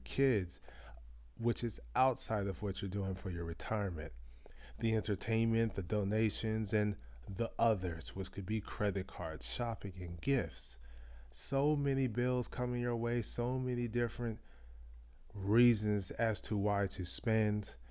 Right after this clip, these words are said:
to spend on yourself or to spend on the others. And the key,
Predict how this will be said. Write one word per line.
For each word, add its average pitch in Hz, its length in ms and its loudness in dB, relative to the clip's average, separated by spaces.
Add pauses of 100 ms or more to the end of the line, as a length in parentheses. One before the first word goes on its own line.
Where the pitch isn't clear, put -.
(140)
to 101 100 -8
spend 101 320 0
on 95 160 0
yourself 110 560 0
or 101 140 -2
to - 100 -6
spend 101 340 -2
on 98 200 2
the 92 160 0
others. 90 480 -2 (640)
And 98 240 -2
the 98 220 0
key, 135 420 2